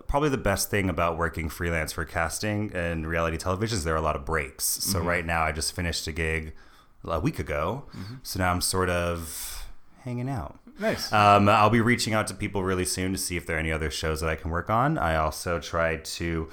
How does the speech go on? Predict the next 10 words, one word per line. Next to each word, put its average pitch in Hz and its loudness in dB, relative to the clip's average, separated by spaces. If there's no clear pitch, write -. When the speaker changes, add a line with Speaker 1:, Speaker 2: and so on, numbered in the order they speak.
Speaker 1:
um, 90 4
uh, 87 2
explore 95 2
another 85 2
avenue 82 2
of 80 0
reality 80 2
if 95 0
I 107 2
can. 117 0